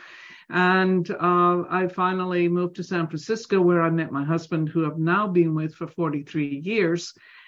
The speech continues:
And what, uh, we decided that we would try for a child.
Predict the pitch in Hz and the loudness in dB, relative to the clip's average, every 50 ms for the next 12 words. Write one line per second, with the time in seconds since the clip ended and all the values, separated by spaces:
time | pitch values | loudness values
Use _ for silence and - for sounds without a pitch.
0 | - - - 165 165 165 165 165 165 160 156 - 156 - 165 160 175 175 175 170 | -14 -4 0 2 2 4 4 2 2 0 -2 -4 -10 -8 -2 0 2 2 2 2
1 | 170 - 160 160 156 156 151 151 143 131 127 - - - _ 175 190 185 170 _ | 0 -2 -2 0 0 0 0 0 -2 -4 -6 -12 -20 -20 _ -20 -18 -18 -18 _
2 | _ - 170 - _ _ _ _ - - 175 180 185 165 170 170 - 220 185 175 | _ -20 -20 -20 _ _ _ _ -14 -4 0 0 2 2 0 -2 0 0 0 2
3 | 175 175 160 156 175 160 - 170 165 156 160 151 - 180 156 151 151 - 160 147 | 2 0 0 0 -4 -4 -2 -2 -2 -2 -4 -6 -4 -4 -4 -6 -6 -8 -10 -12
4 | 147 - 135 117 120 - - 156 | -10 -10 -10 -10 -10 -12 -14 -16